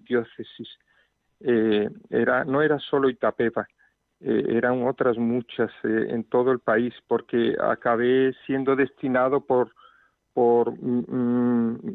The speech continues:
primero los marianistas dándome permiso y después el, el obispo de Itapeva, que fue mi incardina-, quien me incardinó, me liberó para el trabajo en la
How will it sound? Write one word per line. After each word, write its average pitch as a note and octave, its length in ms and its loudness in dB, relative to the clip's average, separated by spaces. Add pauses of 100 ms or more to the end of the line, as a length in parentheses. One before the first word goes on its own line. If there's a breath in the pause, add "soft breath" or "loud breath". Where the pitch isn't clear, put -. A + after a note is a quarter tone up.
(680)
primero C#3+ 480 2
los D#3+ 320 2
marianistas C3+ 680 -2
dándome D3+ 380 0
permiso A2 640 -4
y B2+ 120 -2
después C#3+ 480 0
el, B2 500 0
el A2+ 140 2
obispo A#2+ 360 -2
de C3+ 120 -2
Itapeva, A2+ 500 0
que - 160 -6
fue B2 180 -2
mi C3 140 -2
incardina-, A#2+ 720 -2 (220)
quien B2 220 -2
me B2 80 0
incardinó, A#2+ 580 0 (420 loud breath)
me C3+ 140 2
liberó B2 460 2
para C#3+ 280 0
el C3 120 -2
trabajo B2+ 560 -2
en C3 120 -2
la A#2 400 0